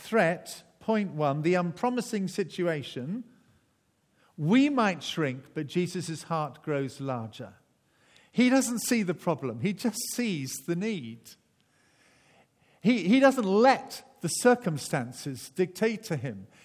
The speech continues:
He knows there's a gospel to go out that, that feeds the hungry and the helpless, those like sheep without a shepherd. That's Jesus.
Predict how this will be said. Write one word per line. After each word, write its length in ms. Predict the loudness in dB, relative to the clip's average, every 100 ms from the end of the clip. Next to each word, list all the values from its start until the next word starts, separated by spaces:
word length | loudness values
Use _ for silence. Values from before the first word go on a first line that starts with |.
| -20 _
He 260 | 4 4
knows 460 | 4 4 4 0 -2
there's 240 | -4 -4
a 60 | -4
gospel 480 | -2 -4 -6 -10 -10
to 140 | -6
go 180 | -4 -2
out 320 | -4 -8 -18 _ -20 _ _
that, 280 | -4 -4 -12 -20 _ _
that 180 | -6 -6
feeds 440 | -4 -2 -2 -6
the 140 | -8 -8
hungry 680 | -6 -6 -4 -6 -6 -8
and 200 | -8 -8
the 80 | -8
helpless, 720 | -10 -12 -12 -18 -20 -18 -20 _ _ _ _ _ _ _
those 540 | 0 2 0 -4 -10 -20 _ _ _ _ -12
like 380 | -6 -6 -8
sheep 400 | -14 -8 -8 -8
without 340 | -12 -10 -10 -12
a 40 |
shepherd. 420 | -14 -16 -16 -20 _ _ _ _ _ _ _ _ _ -4
That's 400 | -4 -4 -10 -10
Jesus. 800 | -8 -6 -8 -16 -18 -20 -20